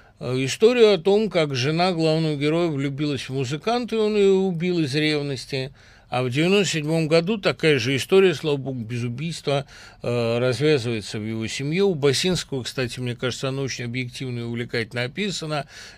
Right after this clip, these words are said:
Яснополянский кризис, Софья Андреевна влюбляется в Танеева. Причём я даже думаю, что она влюбляется не в Танеева. Она влюбляется в музыку, она влюбляется в идею, да и вообще не надо чем-то заполнить страшную пустоту жизни.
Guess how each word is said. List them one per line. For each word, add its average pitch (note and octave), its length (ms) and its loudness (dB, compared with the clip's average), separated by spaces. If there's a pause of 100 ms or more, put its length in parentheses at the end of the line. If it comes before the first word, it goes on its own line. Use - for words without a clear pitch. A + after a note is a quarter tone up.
Яснополянский C3+ 880 0
кризис, E3 520 -2
Софья B2 380 -4
Андреевна B2+ 400 -2
влюбляется A#2 640 -4
в G#2+ 60 -18
Танеева. F#3+ 480 -4 (320)
Причём A3+ 240 -4
я A3+ 100 2
даже G#3+ 280 2
думаю, A#3+ 280 -2
что - 160 -2
она G3+ 140 0
влюбляется G3+ 640 0
не G3 120 -2
в F3 100 -8
Танеева. D#3+ 800 -6 (1600)
Она C#3+ 200 -2
влюбляется E3+ 680 0
в B2 140 -6
музыку, C3 760 -4 (480)
она C3+ 460 -4
влюбляется C#3 840 0
в B2 140 -2
идею, B2+ 600 0
да C3 100 -2
и F3+ 60 2
вообще G#3 340 2
не C4+ 100 0
надо B3+ 220 0
чем-то F#3+ 340 -4
заполнить F#3 540 -2
страшную D3+ 540 -6
пустоту C3+ 640 -10
жизни. F#2+ 500 -16